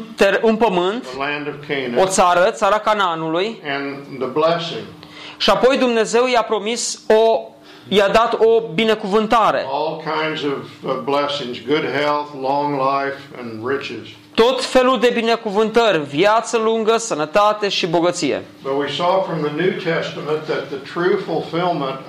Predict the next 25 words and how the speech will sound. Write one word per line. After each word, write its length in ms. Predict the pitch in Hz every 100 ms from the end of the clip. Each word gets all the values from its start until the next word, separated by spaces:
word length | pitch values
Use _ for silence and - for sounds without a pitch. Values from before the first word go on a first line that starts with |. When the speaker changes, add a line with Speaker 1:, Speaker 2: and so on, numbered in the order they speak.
| 147
Speaker 2:
of 180 | 123 123
the 80 | -
seed 360 | 180 175 156 123 123
was 80 | 123
not 200 | 143 147 139 135 131
Isaac. 200 | 117 101 - - -
Speaker 1:
Dar 340 | - 160 220 226
am 200 | 220 226
văzut 580 | 208 196 180 302 370 370 -
în 160 | 214
Noul 260 | 214 247 311
Testament 800 | 311 294 - 214 185 160 156 202
că 180 | - 220
adevărata 960 | 180 196 202 180 202 240 285 349 320 -
împlinire 1200 | 254 247 220 220 220 226 330 349 233 190 214 226 - _ _ _ - - -
nu 640 | - 196 208 262 311 330 - - - _ -
era 680 | 208 214 214 208 202 214 -
Isaac, 460 | 233 - 240 180 - - - - -
Speaker 2:
It 220 | 135 135
was 140 | 135 - - -
the 100 | 135 131
Lord 180 | 139 127
Jesus 340 | 123 135 117 110 -
Christ. 400 | 131 123 - - - - - -
Speaker 1:
ci 180 | -